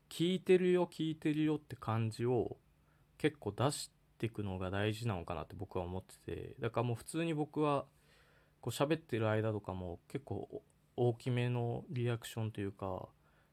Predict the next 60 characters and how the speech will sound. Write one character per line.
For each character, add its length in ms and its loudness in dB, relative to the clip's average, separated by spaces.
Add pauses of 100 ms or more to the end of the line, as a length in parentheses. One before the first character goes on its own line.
(120)
「う 40 2
ん 40 4
う 320 2
ん、 20 -2
は 180 0
い、 140 -4
は 160 2
い、 140 -6 (180)
は 180 0
い、 100 -8 (540)
は 140 2
い、 60 -2
は 140 -4
い、 120 -8 (880)
は 160 0
い、 120 -6 (340)
は 180 2
い」 100 -2 (100)
み 80 -4
た 140 0
い 60 8
な。 300 12
<laughs> 120 4
い 40 12
や、 160 12
な、 220 6
ち 120 2
ょ、 60 6
こ 180 4
う 40 8
や 80 6
っ 20 0
て 120 -2
や 60 4
っ 40 -4
た 100 4
ら 40 6
ち 120 -8
ょ 20 -18
っ 20 -20
と 100 0
嘘 200 -2
く 80 -12
さ 120 -2
い 60 0
け 120 -4
ど、 240 -2
で 80 0
も 120 0
本 140 -2
当 80 -4
に、 120 -6 (440)
「は 220 2
い、 120 -4 (720)
あ 60 0
ー、 840 2 (280)
は 220 0
い、 100 -6 (720)
は 180 0
い、 120 -8